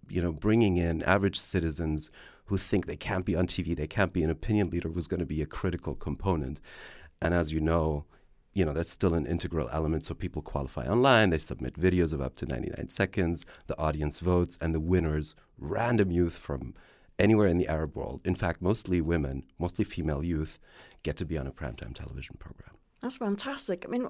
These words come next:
Speaker 2: how widespread is it? What's the reach? How many people are watching? How many people are participating?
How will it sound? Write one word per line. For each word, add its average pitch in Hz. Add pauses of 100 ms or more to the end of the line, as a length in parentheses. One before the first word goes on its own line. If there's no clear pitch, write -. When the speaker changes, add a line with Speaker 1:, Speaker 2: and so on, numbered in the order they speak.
(100)
Speaker 2:
how 285
widespread 277
is 240
it? 165
What's -
the 226
reach? 226
How 226
many 240
people 226
are 180
watching? 214
How 214
many 214
people 208
are 202
participating? 190